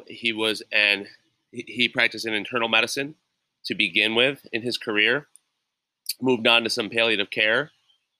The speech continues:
and has since moved on to open his own practice called Mindful Medicine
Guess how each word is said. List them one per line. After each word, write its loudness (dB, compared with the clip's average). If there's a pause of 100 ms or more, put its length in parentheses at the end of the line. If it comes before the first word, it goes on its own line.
(360)
and 2
has -4
since 0
moved -4
on 2
to -8
open -6
his -10 (100)
own 0
practice -4 (460)
called 2
Mindful 2
Medicine 0